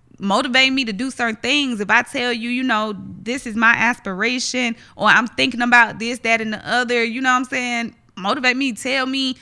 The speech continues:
certain things. If you got the knowledge of how I can do things, give me, you know, I guess, feedback, giving me positive feedback on stuff. But at the same time, telling me when I'm wrong in a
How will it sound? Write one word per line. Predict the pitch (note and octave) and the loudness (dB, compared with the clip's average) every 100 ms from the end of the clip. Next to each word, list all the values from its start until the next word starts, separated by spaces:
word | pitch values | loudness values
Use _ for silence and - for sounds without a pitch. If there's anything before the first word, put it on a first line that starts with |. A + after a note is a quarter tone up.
| - | -14
certain | - B3+ - | -2 0 0
things. | C#4 B3 G3+ | -2 -2 -2
If | F3+ | -2
you | B3 F4 | -2 2
got | - - | 0 0
the | |
knowledge | B3 C4 C#4+ C4 A#3+ | 4 6 6 2 -4
of | A3+ | -2
how | A#3+ C#4 C4+ - | 4 4 4 2
I | A#3+ | 2
can | - B3+ G3+ | 2 -4 -4
do | D#4 F4+ | -4 -2
things, | A#3+ G#3+ F#3+ | -2 -2 -4
give | E3+ D4 | -4 -4
me, | D#4 D#4 D4 C#4 _ _ - | 0 0 0 -2 _ _ -10
you | B3+ | -2
know, | C#4 C4 B3+ B3 | 4 4 4 2
I | B3+ | 2
guess, | C4+ A#3+ - - - | 2 0 -4 -12 -4
feedback, | C4 A4+ F#3 G#3+ F3 - _ - | -2 -2 4 4 4 -4 _ -10
giving | F#3+ C4+ C#4 | -6 -2 -2
me | C4+ | -4
positive | - A#3+ C4 A#3+ A#3 | 2 4 4 0 -8
feedback | - C4+ C#4 A3+ A3+ A3+ | -2 0 2 4 2 2
on | A3 | -4
stuff. | - A#3 A3+ - - | -2 -2 -2 -6 -2
But | A3+ C#4+ | 2 4
at | C4+ | 4
the | C#4+ | 4
same | D4 C#4+ C4+ | 6 6 2
time, | A#3+ D4+ E4 C#4+ C4+ C4 - _ _ _ - | 2 4 6 6 4 2 -6 _ _ _ -10
telling | - D#4 D#4+ | -2 0 2
me | C#4+ | 0
when | C4+ B3+ | 0 2
I'm | A#3 G3 | 2 4
wrong | A#3 C4 A#3 G#3 - | 4 4 4 -2 -4
in | A#3 A3 | -2 0
a | G3+ F#3 G3 | 0 -2 -6